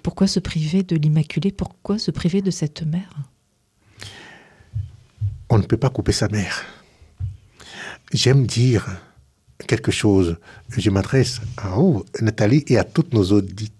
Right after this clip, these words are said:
Speaker 2: à toutes nos auditrices. Il y a quelque chose de magnifique que Dieu a donné au cœur de la femme.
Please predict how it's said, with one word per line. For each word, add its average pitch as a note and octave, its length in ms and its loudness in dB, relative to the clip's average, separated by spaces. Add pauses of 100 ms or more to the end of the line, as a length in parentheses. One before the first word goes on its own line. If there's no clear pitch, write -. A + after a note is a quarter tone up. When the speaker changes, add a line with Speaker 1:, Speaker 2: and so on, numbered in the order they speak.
(240)
Speaker 2:
à - 60 -14
toutes C#3+ 340 2
nos B2 140 6
auditrices. B2 480 6 (880)
Il C#3+ 80 4
y - 20 6
a C3+ 40 4
quelque - 240 0
chose B2 200 2
de G2 100 4
magnifique F#2 680 0 (460)
que A2+ 100 4
Dieu G#2+ 240 2
a A2 80 4
donné F#2 400 2 (200)
au - 60 -4
cœur F#2 320 0
de F2+ 80 2
la D2+ 140 -2
femme. - 500 -6